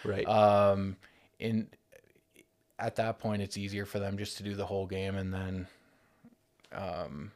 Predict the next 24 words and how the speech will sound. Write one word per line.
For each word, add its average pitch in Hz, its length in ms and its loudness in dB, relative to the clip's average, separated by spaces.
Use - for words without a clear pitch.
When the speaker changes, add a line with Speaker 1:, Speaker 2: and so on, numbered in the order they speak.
Speaker 2:
as 104 180 -6
opposed 95 380 -6
to 95 80 -8
just 92 240 -8
sending 80 300 -8
them 73 180 -10
the 71 80 -10
defense, - 580 -14
for - 180 -12
Speaker 1:
Yeah. 78 40 -12
Speaker 2:
example. - 560 -6
Speaker 1:
Yeah. 101 160 -6
Is, 147 240 4
uh, 123 480 12
does 135 180 4
the 131 80 4
difference 120 420 4
in 123 100 4
rules 107 380 4
between 147 340 -2
Canadian 135 520 0
and 131 100 0
American 127 400 0
football 127 580 4